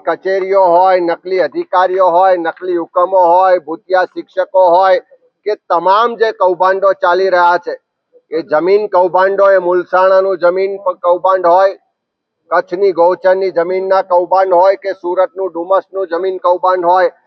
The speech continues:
આ જમીન કૌભાંડોમાં કોણ સંડોવાયેલા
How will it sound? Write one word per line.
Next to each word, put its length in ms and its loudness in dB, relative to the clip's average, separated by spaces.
આ 160 0
જમીન 480 -2
કૌભાંડોમાં 880 0
કોણ 320 -4
સંડોવાયેલા 680 0